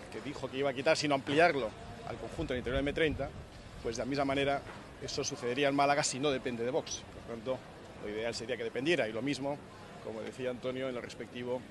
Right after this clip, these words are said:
al sector este de la ciudad, un sector abandonado, como otros muchos barrios que han sido abandonados y que cuando de Vox dependa, pues tendrán un mejor tratamiento. Y esto lo ponemos en el contexto de unas elecciones del veintiocho de mayo,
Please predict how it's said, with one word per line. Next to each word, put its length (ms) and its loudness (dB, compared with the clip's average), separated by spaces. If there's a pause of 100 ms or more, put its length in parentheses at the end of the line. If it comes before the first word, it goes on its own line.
(420)
al 160 -2
sector 380 -2
este 460 -2
de 120 -6
la 80 -4
ciudad, 340 6 (260)
un 60 -12
sector 300 -2
abandonado, 500 6
como 180 -2
otros 180 -4
muchos 260 -6
barrios 300 -2
que 60 -6
han 40 -6
sido 160 -4
abandonados 580 -4 (420)
y 40 -10
que 160 -6
cuando 220 0
de 80 2
Vox 160 0
dependa, 400 0 (460)
pues 140 -6
tendrán 280 -4
un 80 -6
mejor 220 -8
tratamiento. 520 -10
Y 80 -4
esto 300 2 (400)
lo 80 -2
ponemos 300 4
en 40 4
el 60 0
contexto 340 2
de 60 2
unas 160 0
elecciones 460 0
del 100 -4
veintiocho 400 -4
de 60 -4
mayo, 280 2